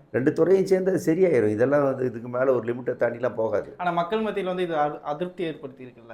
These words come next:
Speaker 1: ஆமா, அதிருப்தி நிச்சயமா போலீஸ் மேல ஏத்தி-, ஏ-, ஏற்படுத்திடும். "என்னடா பெரிய நீங்க யோக்கியானுங்க,
Speaker 2: ம்.
Speaker 1: அங்கங்க நின்னு காசை வாங்குறீங்க, அங்கங்க நின்னு பண்றீங்க, பஸ்ஸுக்கு காசு கொடுக்க மாட்டீங்களா?"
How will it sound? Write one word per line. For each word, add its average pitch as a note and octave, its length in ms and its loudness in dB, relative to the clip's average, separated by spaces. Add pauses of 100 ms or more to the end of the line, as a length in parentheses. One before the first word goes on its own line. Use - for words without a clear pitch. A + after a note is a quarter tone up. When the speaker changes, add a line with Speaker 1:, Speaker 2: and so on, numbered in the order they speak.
(100)
Speaker 1:
ஆமா, D#3+ 180 0
அதிருப்தி C#3 400 4
நிச்சயமா C3+ 400 0
போலீஸ் B2 240 2
மேல A2 200 2
ஏத்தி-, F#2+ 280 2
ஏ-, F#2 360 0
ஏற்படுத்திடும். F2+ 380 -6
"என்னடா C3+ 260 6
பெரிய A2+ 260 0
நீங்க G#2+ 180 -2
யோக்கியானுங்க, G2+ 680 -2 (100)
Speaker 2:
ம். - 460 -14
Speaker 1:
அங்கங்க A#2 280 0
நின்னு A#2 240 0
காசை A2+ 300 2
வாங்குறீங்க, G#2 400 0
அங்கங்க G#2+ 360 0
நின்னு G#2+ 260 -4
பண்றீங்க, G2+ 560 -4
பஸ்ஸுக்கு G#2 260 0
காசு A2 220 0
கொடுக்க A#2 280 -8
மாட்டீங்களா?" - 380 -12